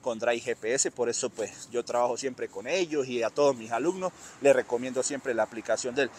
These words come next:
Entonces no se le olvide seguirnos en nuestras redes sociales, Fabián Vivas Mecánico, sigan a Drive G P S y, eh, esto le puede pasar a ustedes, muchachos. Hoy me pasó a mí, mañana te puede pasar a ti. Entonces, pendientes y espero, pues,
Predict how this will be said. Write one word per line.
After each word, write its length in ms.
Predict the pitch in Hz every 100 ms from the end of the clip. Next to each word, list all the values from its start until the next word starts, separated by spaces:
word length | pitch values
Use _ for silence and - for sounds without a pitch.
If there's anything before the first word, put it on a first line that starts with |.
| -
Entonces 200 | - 165
no 60 | 196
se 80 |
le 60 | 175
olvide 240 | 151 196
seguirnos 300 | 185 156 180
en 60 | 196
nuestras 280 | 185 - 185
redes 160 | 196
sociales, 420 | 196 190 214 214 -
Fabián 360 | 165 160 180
Vivas 220 | 185 196
Mecánico, 560 | 202 202 208 208 208 208
sigan 320 | 180 180 170
a 80 | 139
Drive 300 | 143 175 185
G 20 |
P 180 | 180 202
S 260 | 214 233 220 - - - - - - - - - -
y, 320 | 233 262 277 - -
eh, 760 | 175 165 156 147 143 131 127 127 - - - - - - - - - - - - - -
esto 260 | 196 -
le 100 | 185
puede 180 | 165 180
pasar 280 | 165 139 175
a 40 |
ustedes, 240 | 165 190 165
muchachos. 360 | 127 175 160 143
Hoy 100 | 160
me 100 | 175
pasó 280 | 143 135
a 40 | 160
mí, 140 | 190
mañana 340 | 185 147 156 151
te 160 | 123
puede 200 | - 151
pasar 300 | - 113 139
a 80 | 139
ti. 200 | 175 151 - -
Entonces, 360 | - 143 165
pendientes 800 | - 127 123 190 196 - 202 - - - - -
y 420 | 143 143 127 123 113 - -
espero, 420 | - - 147 147
pues, 540 | - 123 113 - -